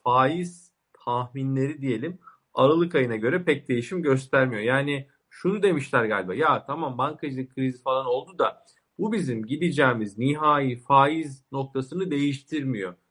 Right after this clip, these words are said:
Biz yapacağımızı faiz konusunda yapacağız." Ben bunu <laughs> anlıyorum buradan.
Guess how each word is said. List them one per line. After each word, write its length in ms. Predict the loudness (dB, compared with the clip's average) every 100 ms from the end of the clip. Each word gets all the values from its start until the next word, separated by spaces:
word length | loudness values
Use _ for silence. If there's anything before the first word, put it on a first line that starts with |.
| _
Biz 240 | -8 -6 -2
yapacağımızı 840 | -2 -2 -2 0 0 -4 -10 -8
faiz 420 | 2 2 2 -2
konusunda 520 | -6 -6 -6 -4 2
yapacağız." 560 | 2 2 -4 -4 -6 -10 _ _ _ _ -2
Ben 240 | 0 0 -4
bunu 100 | 0
<laughs> 100 | 2
anlıyorum 520 | 2 -2 -2 -2 -8
buradan. 320 | -10 -10